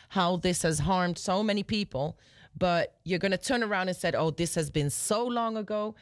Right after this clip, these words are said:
we cannot do it." Well, we've got news for you.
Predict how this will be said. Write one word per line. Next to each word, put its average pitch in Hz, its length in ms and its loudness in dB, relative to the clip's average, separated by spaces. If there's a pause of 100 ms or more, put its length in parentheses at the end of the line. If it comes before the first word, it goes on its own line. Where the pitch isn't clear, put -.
(160)
we 202 160 0
cannot 180 380 2
do 127 180 0
it." - 160 -4
Well, 175 360 0
we've 185 220 -2
got - 160 0
news 214 280 0
for 196 100 -2
you. 165 300 -2